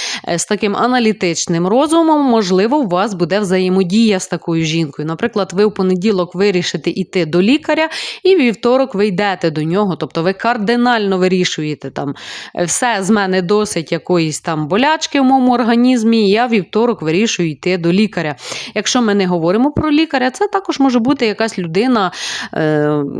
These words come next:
з таким прагматичним, холодним, м, розумом, да, яка підходить без емоцій до всіх справ. Можливо, це жінка якоїсь, е, такої посадови, прокурор, е,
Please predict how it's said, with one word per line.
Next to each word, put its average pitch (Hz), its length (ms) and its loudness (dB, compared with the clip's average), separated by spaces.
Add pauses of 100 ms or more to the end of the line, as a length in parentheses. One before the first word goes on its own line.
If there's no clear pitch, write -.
(160)
з - 280 -10
таким 208 380 -2
прагматичним, 208 1040 0
холодним, 196 680 2
м, 156 600 -4 (520)
розумом, 277 640 2
да, 208 240 0
яка 233 200 -6
підходить 220 520 -2
без 190 220 -2
емоцій 196 480 2
до 147 140 -4
всіх 147 240 -8
справ. 294 380 0 (360)
Можливо, 247 340 0
це 170 320 -2
жінка 190 420 2
якоїсь, 160 840 -4
е, 151 200 -2
такої 170 380 -2
посадови, 190 640 -2
прокурор, 196 680 -2
е, 233 60 -6